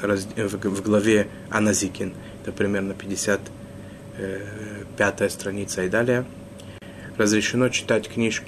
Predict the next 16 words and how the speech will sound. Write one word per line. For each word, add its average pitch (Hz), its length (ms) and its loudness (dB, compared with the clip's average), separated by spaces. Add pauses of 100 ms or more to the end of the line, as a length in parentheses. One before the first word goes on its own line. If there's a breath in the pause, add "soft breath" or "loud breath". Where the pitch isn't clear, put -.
(100)
книгу 104 600 4
Иосифа 104 500 2
Флавия 104 440 4
"Иудейская 95 460 0
война". 107 420 0 (600)
Упоминают, 98 520 2
э, 104 500 -4
раввины 98 300 0
упоминают 95 520 -2
её 95 120 0
в 95 300 2 (460 loud breath)
том 95 180 0
списке. - 560 -4 (380 loud breath)
И 151 80 4
так 123 200 4
далее. 92 260 2